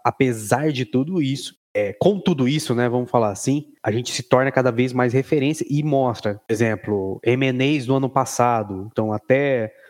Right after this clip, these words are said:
se eu não me engano, a Price lançou um número, é, eu acho que foi até agosto, setembro,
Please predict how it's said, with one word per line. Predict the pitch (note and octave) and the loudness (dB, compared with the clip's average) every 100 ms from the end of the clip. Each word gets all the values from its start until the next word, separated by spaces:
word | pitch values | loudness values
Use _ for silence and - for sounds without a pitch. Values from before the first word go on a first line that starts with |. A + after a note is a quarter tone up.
| _ | _
se | A#2+ | -4
eu | |
não | A#2 | -2
me | |
engano, | A#2 A#2 - | -2 -4 -6
a | G#2 | -10
Price | - A#2 C3 - B2+ - | -2 0 0 -2 -4 -4
lançou | - C#3+ A#2+ A2+ B2 A#2 | -4 -2 0 0 0 0
um | |
número, | A2+ B2+ C#3+ A2+ G#2 G#2+ _ _ - | 0 0 0 -2 -4 -8 _ _ -2
é, | A2 G2+ - | -2 -2 -6
eu | A2 | -8
acho | G2+ | -6
que | - | 0
foi | A#2+ | 0
até | A2+ | 2
agosto, | C3+ B2 A2+ D3 - | 2 2 2 0 -2
setembro, | B2 A2+ - C#3 D3+ A2+ G2 | -4 -4 0 0 0 -4 -6